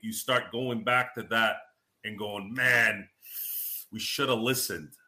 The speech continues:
There was a little bit of a hint there and we didn't pay attention to it."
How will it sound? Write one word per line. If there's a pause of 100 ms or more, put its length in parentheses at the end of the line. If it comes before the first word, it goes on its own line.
(100)
There
was
a
little
bit
of
a
hint
there
and
we
didn't
pay
attention
to
it."